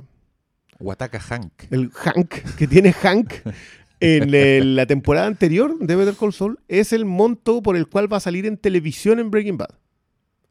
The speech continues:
Speaker 2: Cuando le dice, "Pe, pe, pe, va-, vamos a ver la tele ahora, voy a salir en la tele por el", el monto del decomiso es el mismo.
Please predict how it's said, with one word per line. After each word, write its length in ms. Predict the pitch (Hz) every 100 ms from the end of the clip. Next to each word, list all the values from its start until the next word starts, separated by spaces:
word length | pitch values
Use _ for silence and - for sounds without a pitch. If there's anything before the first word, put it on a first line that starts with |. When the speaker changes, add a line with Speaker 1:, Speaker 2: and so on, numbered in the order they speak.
| _
Speaker 2:
Cuando 200 | - 139
le 60 | 156
dice, 160 | 156 175
"Pe, 160 | 302
pe, 160 | 285 277
pe, 500 | 277 262 247 165 - _ _ _ _ -
va-, 120 | 185 220
vamos 320 | 180 226 226
a 20 |
ver 80 | 233
la 100 | 226
tele 180 | 240 233
ahora, 360 | 233 233 226 214
voy 160 | 180 208
a 40 |
salir 220 | 196 208 208
en 80 |
la 80 | 202
tele 200 | 196 208
por 120 | 190 180
el", 240 | 175 175 160 - - _ _ _ _ _ _ _ _ _ _ _ 139
el 140 | 143
monto 420 | 185 330 277 302
del 160 | 294 262
decomiso 500 | 247 262 302 - 254
es 140 | 185
el 80 | 190
mismo. 400 | 156 107 98 -